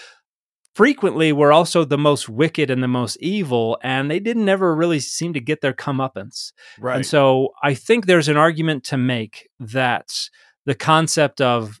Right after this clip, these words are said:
Speaker 1: divine punishment in the afterlife is rooted in some sense in fantasizing about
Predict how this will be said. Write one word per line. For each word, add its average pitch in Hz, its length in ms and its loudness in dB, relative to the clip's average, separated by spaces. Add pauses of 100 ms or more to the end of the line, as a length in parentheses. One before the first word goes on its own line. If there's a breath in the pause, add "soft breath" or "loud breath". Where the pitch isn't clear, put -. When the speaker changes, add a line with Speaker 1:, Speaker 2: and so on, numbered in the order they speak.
(100)
Speaker 1:
divine 131 380 0
punishment 131 500 -4
in 120 80 -4
the 120 140 -4
afterlife 113 640 -4
is 107 240 -8
rooted 135 360 -2
in 120 160 -4
some 131 280 -6
sense 123 480 -8
in 120 240 -6 (480 soft breath)
fantasizing 147 920 2
about 127 760 0